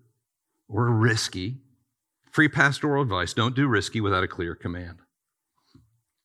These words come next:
Which brings me to point number four, which is this. If you think God wants you to do something, check it three ways.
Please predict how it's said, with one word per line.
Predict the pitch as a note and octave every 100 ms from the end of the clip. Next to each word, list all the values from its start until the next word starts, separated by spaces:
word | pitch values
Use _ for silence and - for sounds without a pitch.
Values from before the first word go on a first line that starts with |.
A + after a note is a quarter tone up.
| - -
Which | G#2+ G#2+
brings | B2+ A#2
me | A#2
to | F#2
point | - B2 G#2+ - _ _ _ - -
number | G#2 G2+ F2+
four, | - F2+ E2+ E2 -
which | - E2 G2
is | -
this. | - E2 - - - - - -
If | A2+
you | E3+
think | F#3 D3+
God | C#3+ D3+ D3
wants | D3 C#3+
you | D3+
to | A#2+
do | G#2+ C3+
something, | - C#3 C#3 D3+ D3+ C3 _ _ _ _
check | - C3+ C3
it | -
three | - G#2+
ways. | G2 E2 - -